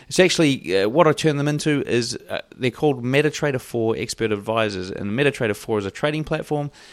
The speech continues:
and Expert Advisors are essentially the software that you run on that trading platform. They're also known as M T four E As, uh, for short, or some people just call them trading robots. Anyway, so I'm gonna take Nick's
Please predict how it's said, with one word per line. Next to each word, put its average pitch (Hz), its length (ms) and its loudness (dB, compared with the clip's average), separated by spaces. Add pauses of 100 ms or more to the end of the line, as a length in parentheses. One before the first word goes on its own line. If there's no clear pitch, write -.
(140)
and 131 140 2
Expert 143 340 2
Advisors 117 540 2
are 101 320 -2
essentially 113 420 -2
the 101 280 2 (400)
software - 440 6
that 143 120 4
you 127 240 -2
run 135 400 2
on 127 240 -4
that 127 180 -2
trading 123 320 0
platform. 98 540 -4
They're 123 160 2
also 139 200 2
known 120 280 2
as 113 140 -4
M 143 160 -4
T 120 140 -10
four 117 360 0
E 117 160 -2
As, 147 460 -2 (320)
uh, 104 300 0
for 131 140 -4
short, 151 360 2
or 113 400 4
some 147 160 -4
people 107 180 -2
just - 180 -6
call 110 140 -4
them 110 120 -2
trading 104 300 0
robots. 90 460 -2 (400)
Anyway, 151 300 6
so 147 280 6
I'm 185 200 2
gonna 170 120 2
take 143 280 -2
Nick's 151 440 -2